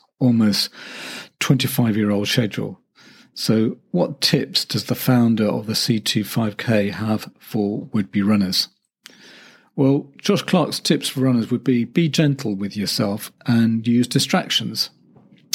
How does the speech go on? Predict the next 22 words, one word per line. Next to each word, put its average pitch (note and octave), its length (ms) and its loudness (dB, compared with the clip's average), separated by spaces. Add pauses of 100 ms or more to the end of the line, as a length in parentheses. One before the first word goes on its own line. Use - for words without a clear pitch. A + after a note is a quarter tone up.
(760)
"Aim B2+ 280 2
for A#2+ 200 -4
slow, D3 720 2 (220)
incremental C3 640 2
improvement," A2 640 0 (160)
advises G2+ 540 -8
Clark. - 460 -10 (320)
"Go A#2 180 -2
slower C#3+ 480 4
than C3 200 2
you A#2+ 100 2
think - 240 -2
you A2+ 60 0
should A2 420 0 (200)
and A2 200 -2
do C3+ 240 4
less B2+ 560 2 (220)
than G#2 180 -2
you G#2 80 -2
think G2+ 280 -4
you G2+ 100 -6
should. - 340 -6